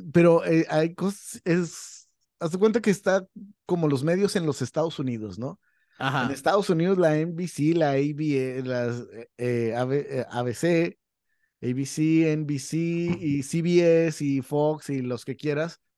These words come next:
Speaker 1: eh, les dan aquí las noticias, ¿no? Las tienen aquí en un lado y ellos se voltean para el otro, ¿no? Este
Speaker 2: Claro, güey. Eh, hay, hay,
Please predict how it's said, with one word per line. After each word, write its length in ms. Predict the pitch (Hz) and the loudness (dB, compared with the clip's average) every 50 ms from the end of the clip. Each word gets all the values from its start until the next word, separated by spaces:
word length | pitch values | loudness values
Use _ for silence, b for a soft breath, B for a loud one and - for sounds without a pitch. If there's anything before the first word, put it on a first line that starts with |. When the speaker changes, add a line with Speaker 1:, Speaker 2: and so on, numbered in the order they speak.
| _ _ _ _ _ _ _ _ _ _ _ _ _ _ _ _ _ _ _ _ _ _ _ | _ _ _ _ _ _ _ _ _ _ _ _ _ _ _ _ _ _ _ _ _ _ _
Speaker 1:
eh, 880 | - 156 151 151 151 151 151 151 147 147 143 143 143 139 139 139 139 139 139 143 | -2 0 0 2 2 2 2 2 2 2 2 2 2 2 2 0 0 -2 -4 -4
les 320 | 147 151 156 151 131 135 | -4 -2 -2 -2 -2 -2
dan 260 | 143 160 170 175 196 | 0 0 0 0 0
aquí 300 | 220 208 - 180 190 214 | -2 -4 -4 -4 -4 -2
las 180 | 214 214 208 190 | 0 0 0 0
noticias, 600 | 185 175 151 135 180 190 185 - 202 180 160 139 | -2 -4 -4 -4 -6 -8 -6 -4 -2 -2 -2 -2
¿no? 240 | 139 147 170 196 208 | -4 -4 -4 -4 -4
Las 180 | 175 151 135 - | -4 -4 -6 -6
tienen 300 | 156 160 170 185 185 170 | -8 -8 -8 -6 -6 -8
aquí 180 | 131 - 165 | -4 0 0
en 60 | 175 | 0
un 160 | 185 190 185 175 | 2 2 2 2
lado 260 | 175 180 196 196 190 | 4 2 2 0 -2
y 120 | 170 147 | -2 -2
ellos 240 | 143 151 165 180 180 | -2 -4 -4 -6 -8
se 80 | - 175 | -6 -4
voltean 280 | 143 123 135 139 147 | -4 -2 0 0 0
para 160 | - 165 143 | 0 2 2
el 100 | 131 117 | 2 2
otro, 380 | 117 135 - - 127 117 104 95 | 2 0 0 -2 -4 -4 -4 -4
¿no? 340 | 95 101 107 127 139 135 - 78 | -6 -8 -8 -10 -10 -12 -14 -16
Este 420 | 82 95 104 - - - - 165 | -14 -14 -14 -14 -12 -6 0 4
Speaker 2:
Claro, 280 | 160 160 156 147 117 107 | 4 6 4 4 2 -2
güey. 200 | 104 101 101 - _ _ _ _ _ _ _ _ _ _ _ _ _ _ _ _ _ _ | -6 -8 -10 -14 _ _ _ _ _ _ _ _ _ _ _ _ _ _ _ _ _ _
Eh, 200 | - 247 262 220 214 | 4 4 4 6 6
hay, 140 | 247 247 240 240 | 6 6 8 8
hay, 200 | 254 269 262 | 8 8 6